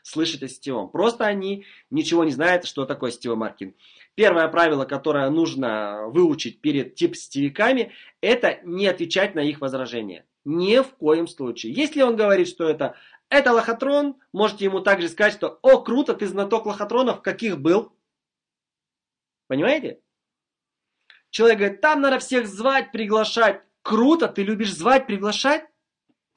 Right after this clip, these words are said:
Понимаете? Можно так сработать, и человек, он, он становится, в, его разворачивает в другую сторону. Он думал, он ждал ответ другой, что ему скажут, что это не так. Здесь всё по-другому.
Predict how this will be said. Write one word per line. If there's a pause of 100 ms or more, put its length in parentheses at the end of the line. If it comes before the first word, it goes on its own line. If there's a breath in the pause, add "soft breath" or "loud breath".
(800)
Понимаете?
Можно
так
сработать,
и
человек, (380 loud breath)
он,
он
становится,
в,
его
разворачивает
в
другую
сторону.
Он
думал,
он
ждал
ответ
другой, (160 loud breath)
что
ему
скажут,
что
это
не
так. (220)
Здесь
всё
по-другому.